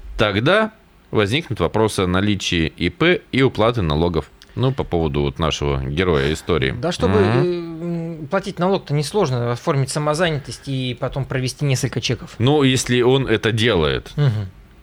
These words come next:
Speaker 1: Да? А
Speaker 2: Да.
Speaker 1: потому что иначе, э, есть у нас Аяс Шабуддинов, которого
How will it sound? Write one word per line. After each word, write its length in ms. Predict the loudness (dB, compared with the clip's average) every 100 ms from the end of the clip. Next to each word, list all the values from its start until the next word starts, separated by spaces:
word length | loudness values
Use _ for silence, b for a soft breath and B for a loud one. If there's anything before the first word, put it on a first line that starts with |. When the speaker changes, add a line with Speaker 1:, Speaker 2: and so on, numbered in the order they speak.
| -2
Speaker 1:
Да? 240 | 0 0 -4 B B B
А 120 | -2
Speaker 2:
Да. 180 | 0 0
Speaker 1:
потому 360 | -2 0 0 -2
что 340 | 2 4 6
иначе, 380 | 4 2 2 2
э, 720 | 4 6 4 4 4 4 4
есть 240 | 4 0 0
у 40 |
нас 180 | -2 0
Аяс 380 | 2 2 2 2 2
Шабуддинов, 840 | 2 2 2 2 2 2 2 0 -4 -6
которого 840 | -2 0 2 4 4 4 4 0